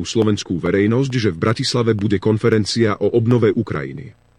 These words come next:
Nebolo by jednoduchšie, aby priamo Biely dom informoval, čo nás čaká?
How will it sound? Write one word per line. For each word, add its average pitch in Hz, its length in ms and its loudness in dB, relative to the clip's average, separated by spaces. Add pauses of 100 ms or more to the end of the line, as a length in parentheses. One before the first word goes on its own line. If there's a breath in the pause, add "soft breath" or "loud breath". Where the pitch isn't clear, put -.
(760)
Nebolo 160 400 6
by 165 160 6
jednoduchšie, 135 640 4
aby 117 240 0
priamo 127 320 4
Biely 123 320 4
dom 107 240 0
informoval, 110 720 2
čo - 80 0
nás 98 320 -2
čaká? 69 480 -10